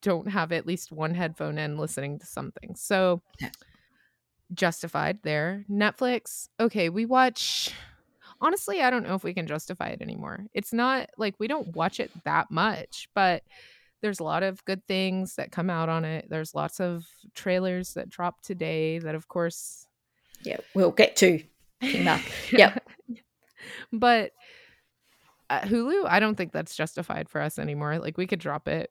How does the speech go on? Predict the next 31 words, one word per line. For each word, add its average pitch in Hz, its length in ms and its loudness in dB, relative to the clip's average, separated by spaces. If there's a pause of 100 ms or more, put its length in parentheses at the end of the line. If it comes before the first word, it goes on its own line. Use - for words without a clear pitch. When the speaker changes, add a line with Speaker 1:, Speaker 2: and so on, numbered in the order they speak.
(120)
Speaker 1:
I 175 80 2
don't 180 160 2
watch 156 240 -2
it 170 40 -6
enough. 165 380 -2 (240)
Amazon 214 400 2
Prime, 175 480 0
like, 151 420 -4 (1080)
we 185 240 -2
use 220 440 0
the 160 120 -6
service. - 840 -2
We 202 120 -2
don't 196 320 0
watch 160 500 2 (480)
Speaker 2:
Mm. 160 80 0
Speaker 1:
Amazon 156 440 -2
Prime. 156 680 -2 (500)
Uh, 147 220 -8 (100)
Game 196 300 0
Pass, 156 340 -2
I 147 60 -2
use 151 260 -6
that 143 220 -4
constantly, - 720 -10
like, 156 220 -6
the - 80 -6
Xbox - 600 -4
streaming 156 500 -6
service, 156 560 -6
because 151 520 -6